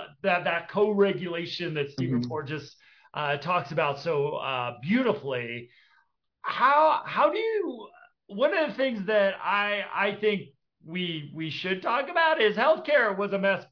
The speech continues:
Speaker 1: pre-covid, right? We all
Speaker 2: Right.
Speaker 1: talk about, like, uh, it is a dumpster fire that it just seems like there's more gasoline, but even how we trained medical doctors, like, it's almost like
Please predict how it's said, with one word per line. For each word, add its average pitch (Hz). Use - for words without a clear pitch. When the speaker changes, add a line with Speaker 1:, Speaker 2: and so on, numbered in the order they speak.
Speaker 1:
pre-covid, 175
right? 190
We 214
all 240
Speaker 2:
Right. 240
Speaker 1:
talk 220
about, 202
like, 190
uh, 208
it 220
is 214
a 185
dumpster 240
fire 240
that 190
it 190
just 214
seems 220
like 208
there's 196
more 196
gasoline, 196
but 233
even 302
how 254
we 226
trained 220
medical 208
doctors, 143
like, 220
it's 226
almost 240
like -